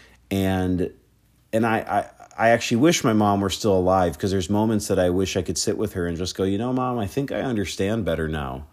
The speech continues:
um, what you were going through, like, what happened to you." But, uh, my mom, she,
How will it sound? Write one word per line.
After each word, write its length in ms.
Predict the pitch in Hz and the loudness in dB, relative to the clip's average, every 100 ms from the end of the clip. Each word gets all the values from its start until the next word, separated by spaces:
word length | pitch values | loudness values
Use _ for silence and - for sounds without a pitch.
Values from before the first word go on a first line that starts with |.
| - | -10
um, 440 | 85 82 80 - | -6 -4 -6 -6
what 240 | 87 98 | -2 -2
you 280 | 123 113 101 | 0 -2 0
were 220 | 90 90 | -2 -4
going 360 | 80 85 92 104 | -4 -4 -2 -4
through, 220 | - 71 | -6 -10
like, 220 | 58 73 - | -8 -10 -2
what 220 | 95 - | -2 0
happened 600 | - 85 90 82 71 71 | -4 -6 -4 -6 -8 -10
to 140 | - 80 | -12 -8
you." 180 | 73 69 | -8 -8
But, 360 | 67 92 90 - - - - - - | -2 0 0 -4 -20 -20 -20 -20 -4
uh, 180 | 110 107 | 4 4
my 240 | 95 135 | 6 4
mom, 460 | 165 147 196 190 104 | 4 2 2 0 0
she, 640 | 92 - 117 139 143 139 | -2 0 0 0 0 -2